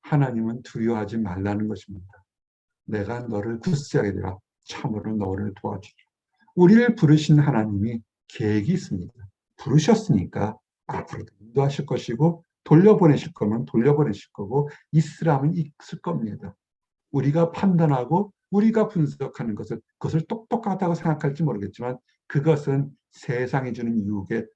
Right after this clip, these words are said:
넘어진 교만인 것입니다. 하나님의 손을 믿고 의지하시기 바랍니다. 근데 기도원이 놀라운 것은 순종합니다. 그리고 한 번 더 큰 순종을 얘기하죠. 지금 삼백 명과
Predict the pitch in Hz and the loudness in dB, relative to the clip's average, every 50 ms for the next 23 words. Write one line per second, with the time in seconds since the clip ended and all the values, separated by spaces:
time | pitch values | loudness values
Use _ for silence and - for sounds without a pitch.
0 | _ - - 131 131 143 156 165 160 143 143 131 135 147 143 147 - 131 113 110 | _ -10 -4 0 2 4 4 4 2 0 -2 -6 -6 -6 -8 -8 -8 -8 -6 -4
1 | 113 123 131 127 123 127 131 127 131 123 117 - - 98 95 92 165 156 _ _ | -4 -4 -6 -6 -8 -10 -10 -12 -12 -14 -14 -14 -14 -12 -12 -12 -14 -16 _ _
2 | _ _ _ _ _ _ _ _ _ _ _ _ _ _ _ _ _ _ _ - | _ _ _ _ _ _ _ _ _ _ _ _ _ _ _ _ _ _ _ -14
3 | - - 160 160 151 143 123 117 104 101 101 98 98 - 113 101 95 95 95 95 | -6 -4 -2 -2 0 -2 -2 -4 -6 -6 -6 -8 -8 -10 -10 -10 -8 -8 -8 -10
4 | 98 98 - 113 113 113 113 - - 107 107 107 117 117 - 139 131 127 110 - | -12 -10 -8 -8 -8 -8 -8 -12 -10 -6 -6 -6 -6 -6 -6 -6 -6 -6 -4 -4
5 | 135 120 110 - - - 147 143 120 95 95 90 87 - 98 95 - - _ _ | -4 -4 -4 -6 -6 -2 -2 -2 -2 -2 -6 -10 -10 -10 -12 -14 -16 -18 _ _
6 | _ _ _ _ _ _ _ _ _ _ _ _ _ _ _ _ _ _ _ _ | _ _ _ _ _ _ _ _ _ _ _ _ _ _ _ _ _ _ _ _
7 | _ _ _ - 160 196 190 - - 123 123 110 113 113 110 107 117 120 117 113 | _ _ _ 2 2 2 2 0 -6 -4 -2 -2 -2 -2 -2 -4 -4 -4 -6 -6
8 | 113 117 110 110 107 104 101 98 95 92 95 92 - 107 104 101 _ _ _ _ | -2 0 2 2 2 0 -2 -4 -4 -6 -8 -8 -8 -8 -10 -10 _ _ _ _
9 | _ _ _ _ _ _ _ _ _ _ _ - - - 185 165 143 147 143 131 | _ _ _ _ _ _ _ _ _ _ _ -8 0 4 4 6 4 4 0 -4
10 | - - 151 - - 80 - - - _ _ _ _ _ _ _ _ - - 110 | -4 -6 -8 -10 -10 -12 -14 -18 -20 _ _ _ _ _ _ _ _ -6 -4 -2
11 | 104 107 - 160 156 147 147 147 143 147 - - - - 185 156 - - 160 139 | -2 2 4 6 6 8 8 6 6 4 2 0 -2 0 0 0 2 2 2 2
12 | 135 135 123 110 95 92 92 - 98 90 - - 101 - - _ _ _ _ _ | 2 0 -2 -2 -4 -6 -6 -6 -8 -8 -8 -8 -10 -10 -10 _ _ _ _ _
13 | _ _ _ _ _ _ _ - - - 160 147 170 156 151 156 143 147 147 - | _ _ _ _ _ _ _ -4 2 4 6 6 8 8 8 6 4 2 -2 -8
14 | - _ _ - - - 190 185 175 170 175 165 160 151 147 139 127 123 117 147 | -18 _ _ -8 -2 0 2 2 4 4 4 4 6 4 4 2 0 -4 -2 -2
15 | 156 165 185 | 0 -2 -2